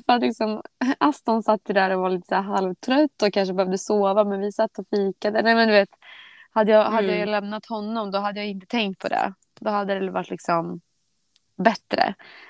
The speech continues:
Speaker 1: Så att verkligen, jag
Speaker 2: Mm.
Speaker 1: håller med dig. Det är så stor skillnad att ha med sig ett barn bara. Speciellt
Speaker 2: Mm.
Speaker 1: om det
Speaker 2: Och just
Speaker 1: är de här stora barnen nu som kan underhålla sig själva en stund.
Speaker 2: Ja, nej, men exakt.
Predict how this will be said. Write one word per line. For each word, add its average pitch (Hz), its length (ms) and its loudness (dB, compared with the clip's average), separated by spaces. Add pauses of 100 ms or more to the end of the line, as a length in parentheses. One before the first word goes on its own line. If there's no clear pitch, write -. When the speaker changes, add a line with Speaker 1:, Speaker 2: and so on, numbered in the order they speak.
(160)
Speaker 1:
Så - 120 -8
att 185 60 -6
verkligen, 202 480 4
jag - 60 0
Speaker 2:
Mm. 190 100 -2
Speaker 1:
håller 202 120 0
med 202 200 2
dig. 180 60 2
Det 180 140 -4
är 208 40 0
så 196 300 -2
stor 185 180 -6
skillnad 185 380 -4
att 185 60 -2
ha 175 60 -2
med 180 220 -4
sig - 420 -2 (120)
ett 220 260 0
barn 180 380 0
bara. 196 320 0 (600)
Speciellt 254 440 4 (160)
Speaker 2:
Mm. 202 80 0
Speaker 1:
om 202 60 -2
det 202 140 0
Speaker 2:
Och 233 60 6
just 185 140 4
Speaker 1:
är 180 80 -2
de 185 140 -6
här 180 220 -8
stora 196 520 0
barnen 170 380 -4
nu 165 120 -8
som 175 240 -10
kan 165 360 -6
underhålla 170 360 0
sig 170 120 -6
själva 185 440 -4
en 220 160 -2
stund. - 320 -10 (840)
Speaker 2:
Ja, 254 480 2 (100)
nej, 233 140 -6
men 220 120 -2
exakt. - 640 -10